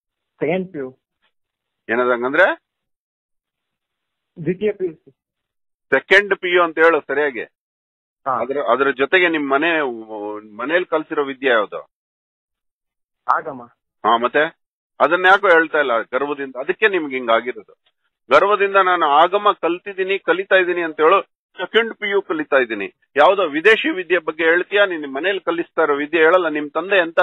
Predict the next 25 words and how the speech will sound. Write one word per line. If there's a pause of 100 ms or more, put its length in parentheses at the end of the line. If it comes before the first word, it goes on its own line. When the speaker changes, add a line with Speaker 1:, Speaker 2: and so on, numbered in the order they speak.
Speaker 2:
ಜ್ಞಾನಿ
ಗೊತ್ತಾ? (640)
ನಿಮ್ಮ
ತಾತ (200)
ಸ್ವಾತಂತ್ರ್ಯ
ಹೋರಾಟಗಾರ
ಗೊತ್ತಾ
ನಿನ್ಗೆ? (1120)
Speaker 1:
ಹೌದು.
Speaker 2:
ಅಂತ
ಮನೆತನದಲ್ಲಿ
ಹುಟ್ಟಿ
ನಾಚಿಕೆ
ಆಗಲ್ಲ
ಇಂತ
ಪ್ರಶ್ನೆ
ಕೇಳ್ತೀಯ
ನೀನು? (920)
ಹೋರಾಟ
ಇಲ್ದೆ
ಏನೋ
ಪ್ರಯೋಜನ? (720)
ಇವಾಗ
ಅವನು,
ಅವನು